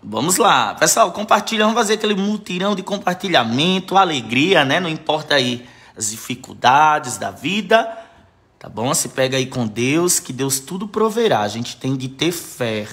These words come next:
né? Tem de ter fé, acreditar em Deus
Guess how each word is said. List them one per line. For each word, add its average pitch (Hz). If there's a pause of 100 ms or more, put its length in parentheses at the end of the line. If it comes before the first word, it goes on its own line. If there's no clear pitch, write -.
né? 139 (3000)
Tem 110
de 107
ter 123
fé, 120
acreditar 113
em 110
Deus 139